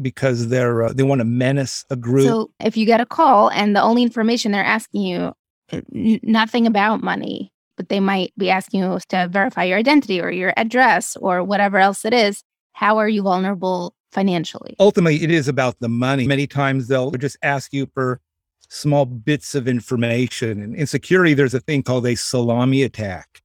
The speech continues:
Speaker 1: If you slice a little bit of salami, it ends up into a big salami. I-, if you get little bits of information, that can add up. So if I just know the last four of your social and I know the name of your dog and et cetera, those will add up. So a person in general needs to be very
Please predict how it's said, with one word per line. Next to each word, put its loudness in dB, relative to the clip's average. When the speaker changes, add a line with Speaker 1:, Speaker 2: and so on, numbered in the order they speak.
Speaker 1:
If -4
you 4
slice 2
a 0
little 2
bit 2
of 0
salami, 4
it 4
ends 4
up 2
into -2
a 0
big -2
salami. -2
I-, -4
if -4
you 0
get 0
little 2
bits 0
of 0
information, -2
that 0
can 0
add 0
up. 0
So -8
if -6
I 2
just -4
know 0
the -2
last 0
four -2
of 0
your -2
social -2
and -4
I -2
know 2
the 2
name 4
of 4
your 4
dog 2
and 0
et -4
cetera, 0
those 2
will 4
add 2
up. 2
So 2
a -2
person 0
in -2
general 0
needs -2
to -8
be -2
very 0